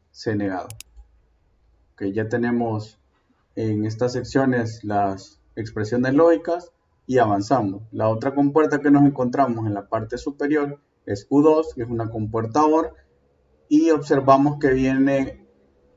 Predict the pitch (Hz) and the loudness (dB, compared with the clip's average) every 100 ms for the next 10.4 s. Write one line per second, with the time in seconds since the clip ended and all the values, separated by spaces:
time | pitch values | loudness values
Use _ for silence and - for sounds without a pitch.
0 | _ - 117 117 135 131 104 101 107 - | _ -8 -2 4 4 4 -4 -4 -6 -16
1 | _ _ - 107 104 113 123 143 151 143 | _ _ -12 -4 0 2 2 4 6 6
2 | 185 - _ _ _ - 117 120 127 127 | 4 -4 _ _ _ -10 -8 -4 -2 -2
3 | 123 123 120 131 147 147 156 - _ _ | -2 -2 0 2 2 2 -2 -6 _ _
4 | _ _ - 170 349 - - 139 135 123 | _ _ 2 2 -2 -14 -4 -2 0 0
5 | 107 101 107 110 _ 104 - 104 - 110 | 0 0 -4 -10 _ -12 -10 -10 -6 -4
6 | 101 95 _ _ _ _ _ - 113 123 | -4 -6 _ _ _ _ _ -12 -6 -4
7 | 123 123 123 127 127 - 104 101 123 98 | -2 0 0 0 -4 -6 -8 -4 -4 -4
8 | - _ _ _ _ - 113 123 131 131 | -10 _ _ _ _ -4 0 2 2 4
9 | 135 151 156 117 123 139 - _ - 120 | 4 4 2 0 0 0 -4 _ -6 -4
10 | 110 107 92 | -2 -2 -2